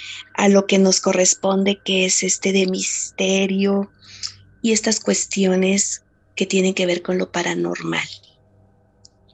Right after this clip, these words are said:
Gracias por la invitación, un gusto estar.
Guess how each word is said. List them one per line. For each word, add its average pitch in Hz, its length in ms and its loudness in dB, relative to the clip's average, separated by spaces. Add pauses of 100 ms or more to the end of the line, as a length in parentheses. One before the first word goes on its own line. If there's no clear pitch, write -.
(380)
Gracias 190 400 0
por 190 160 0
la 180 80 2
invitación, - 600 -6 (200)
un 190 160 -2
gusto - 260 -4
estar. - 280 -4